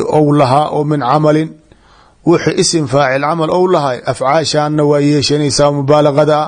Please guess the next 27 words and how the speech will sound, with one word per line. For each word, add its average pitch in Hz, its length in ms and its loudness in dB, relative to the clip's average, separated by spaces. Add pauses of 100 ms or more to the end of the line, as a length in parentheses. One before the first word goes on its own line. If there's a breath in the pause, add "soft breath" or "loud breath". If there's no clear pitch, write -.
(840 loud breath)
"Wa 143 200 4
qalladaa", 147 800 2 (420 soft breath)
midkaan 151 500 2
wuu 156 240 2
yaraaday 147 540 0
camal 139 380 -2
falka, 135 600 0 (400 soft breath)
"fii 180 320 0
faciilin", 160 640 0 (160)
iyo 151 200 4
"wa 147 120 0
facilin", 156 460 -2
waa 131 160 0
ku - 160 -6
yaraaday. 113 460 -2 (1120 soft breath)
Shan 185 300 0
waa, 151 180 2
a, 135 140 -2
a, 139 220 -4 (240)
a, - 100 0 (500)
a, - 160 -2
a, - 640 -2
maxaan 139 260 -4
ku 147 100 -2
irahdaa, 131 440 0
abniyatu 139 440 -2
lmubaalaga, 139 640 0